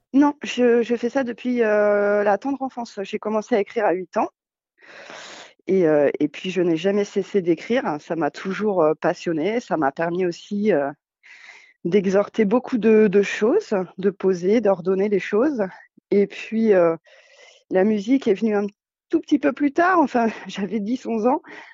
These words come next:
Donc, c'était quand même assez tôt et ça m'a jamais quitté non plus. La peinture, par contre, ouais, c'est, c'est venu à vingt ans.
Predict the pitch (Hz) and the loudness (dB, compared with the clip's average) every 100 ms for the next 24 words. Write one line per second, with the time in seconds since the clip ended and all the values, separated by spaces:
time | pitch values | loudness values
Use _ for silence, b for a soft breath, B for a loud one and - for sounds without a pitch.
0 | B 185 190 196 - 202 202 226 208 - | B -6 -2 -2 0 0 2 2 -2 -2
1 | 214 - 269 277 - 202 196 196 208 - | -4 0 0 0 -2 -2 -2 0 -2 -4
2 | - 202 190 - 269 277 220 214 220 269 | -4 -2 -2 2 4 4 4 0 0 -6
3 | - 240 - 269 - 247 233 208 214 220 | -4 -4 -4 -8 -6 -6 -6 -6 -6 -4
4 | 233 226 208 202 170 | 0 0 0 -4 -8